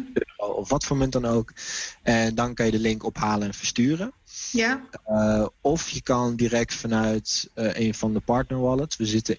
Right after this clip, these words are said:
Speaker 1: in Elf Wallet zelf, Digibyte, eh, Zelcore, nog een paar. Kan jij ook, zeg maar, vanuit de wallet, eh, zeggen van, "Oké, ik wil een betaalverzoek doen."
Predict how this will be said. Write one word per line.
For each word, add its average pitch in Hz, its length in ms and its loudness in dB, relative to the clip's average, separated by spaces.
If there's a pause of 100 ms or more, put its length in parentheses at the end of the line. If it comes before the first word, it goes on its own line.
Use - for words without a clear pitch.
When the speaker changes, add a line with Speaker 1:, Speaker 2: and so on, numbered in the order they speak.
Speaker 1:
in 127 320 -2
Elf 110 300 2
Wallet 104 320 0
zelf, 127 480 0
Digibyte, 107 760 2
eh, 101 540 0 (140)
Zelcore, 104 720 2
nog 104 220 -2
een 131 80 -2
paar. 135 300 0 (800)
Kan 120 220 2
jij 113 480 0 (120)
ook, 110 320 2
zeg - 180 -2
maar, 107 180 0
vanuit 101 280 0
de 98 80 -4
wallet, 104 560 2 (100)
eh, 95 300 -2 (200)
zeggen - 320 0
van, 101 100 -6
"Oké, 95 180 -2
ik 104 120 2
wil 101 80 -4
een 101 80 -2
betaalverzoek 101 640 0
doen." 98 280 -2